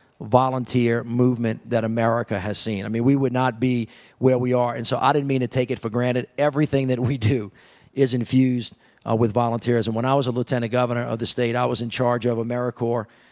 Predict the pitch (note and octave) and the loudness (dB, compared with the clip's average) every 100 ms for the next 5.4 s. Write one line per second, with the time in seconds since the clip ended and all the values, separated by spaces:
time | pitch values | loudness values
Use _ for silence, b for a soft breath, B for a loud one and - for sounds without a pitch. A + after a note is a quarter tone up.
0 | b B2+ B2 B2 A#2+ A#2 A#2 B2 A#2+ A#2 | b -2 -2 0 -2 -2 -4 -4 -4 -6
1 | A#2 C3 A#2+ A2+ A2+ B2 B2+ B2 A#2+ - | -6 -2 0 0 -2 -2 -2 -2 -6 -6
2 | B2 A#2 A#2 A#2 G#2+ A2+ A#2 G#2+ A2+ B2+ | -6 -6 -4 -6 -6 -8 -8 -10 -6 -4
3 | A#2 G#2+ G#2+ A#2+ A#2+ A#2 A#2 A2 B2 C3 | -4 -4 -4 -4 -4 -4 -4 -4 -2 -2
4 | A2 B2 C#3+ C#3 A#2 A2+ G2+ C3+ B2+ A#2+ | 0 2 2 2 0 0 0 0 -2 -4
5 | C3 B2+ A2+ G2 | -4 -2 -2 -2